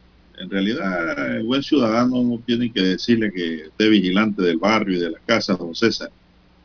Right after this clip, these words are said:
El buen samaritano, el buen ciudadano está vigilante de la casa de su vecino, aunque no le hayan dicho. Porque si ve algo raro, de inmediato debe llamar a la policía, y eso es lo que,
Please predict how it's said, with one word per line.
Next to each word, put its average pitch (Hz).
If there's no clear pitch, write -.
El 82
buen 98
samaritano, 101
el 95
buen 98
ciudadano 104
está 107
vigilante 104
de 104
la 85
casa 101
de -
su 92
vecino, 110
aunque 101
no 113
le 120
hayan 117
dicho. -
Porque 85
si -
ve 92
algo 107
raro, 107
de 92
inmediato 92
debe 90
llamar 82
a 85
la 80
policía, -
y 107
eso -
es 196
lo -
que, -